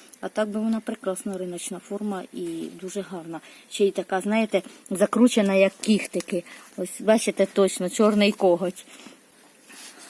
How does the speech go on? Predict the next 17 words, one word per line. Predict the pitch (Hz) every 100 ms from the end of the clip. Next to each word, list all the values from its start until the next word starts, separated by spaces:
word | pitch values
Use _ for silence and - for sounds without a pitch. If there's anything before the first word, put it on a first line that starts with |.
| 208
Ну, | 247 -
хорошенька. | 339 220 175 170 185 - - - - - - - - -
Хорошенька. | 202 240 311 - 233 220 214 - - -
І | 190 196 196 104 226 - 233 196 -
видно, | 208 240 247 220
що | - 202
урожайна, | 202 190 196 185 240 311 254
тому | 180 190 202 202 220
що | 190 - - - -
на, | 196 190 190 190 185 180
дивіться, | 208 208 - 190
на | 190
таких | 208 247 240
тонесеньких | - 208 196 - 190 185 180
побіжках | 190 170 214 254 - -
ось | 196 - - - - - - - - - - - - - - - - - -
по | 196 185